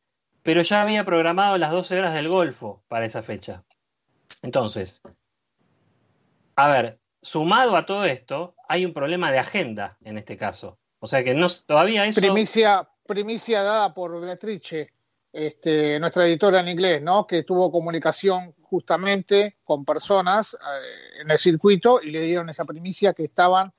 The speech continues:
Speaker 2: viendo cómo iban a, a plantearse y cómo iban a negociar el tema ese, ¿no? Porque lo que está mencionando vos, Andrés, le mandamos
Speaker 1: Exacto.
Speaker 2: un gran beso a, a Bea por la primicia que, que había, este, había hecho para, para, para el sitio y para Motorland.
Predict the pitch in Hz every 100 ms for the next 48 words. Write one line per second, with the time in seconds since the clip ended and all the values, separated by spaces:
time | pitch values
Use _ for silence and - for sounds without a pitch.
0 | _ _ _ - 185 226 220 208 214 214
1 | 220 220 214 196 180 180 - 151 175 175
2 | 180 214 220 226 240 175 185 190 196 190
3 | 180 170 170 165 175 208 220 226 160 151
4 | 190 175 185 185 - 135 170 180 156 147
5 | 147 147 143 160 - 175 151 165 165 156
6 | 139 127 147 131 - _ _ _ _ 156
7 | 151 156 170 151 156 156 156 156 165 151
8 | 143 139 143 143 165 160 - 147 139 147
9 | 156 156 - 139 127 127 - 147 156 156
10 | 135 123 _ _ _ _ _ - 143 -
11 | 139 120 123 160 160 160 160 143 135 131
12 | - 135 131 - 135 139 175 151 147 139
13 | 131 131 135 127